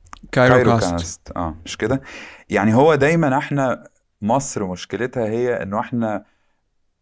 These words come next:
Speaker 2: بنتكلم على مصر زي ما بقول من شوية، وهو، آه،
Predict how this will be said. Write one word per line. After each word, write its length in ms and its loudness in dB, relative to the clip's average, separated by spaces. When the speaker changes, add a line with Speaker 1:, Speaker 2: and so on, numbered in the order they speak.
Speaker 2:
بنتكلم 600 -2
على 260 -2
مصر 540 -6
زي 180 -4
ما 100 -2
بقول 240 -4
من 100 0
شوية، 320 0
وهو، 520 0
آه، 1500 -6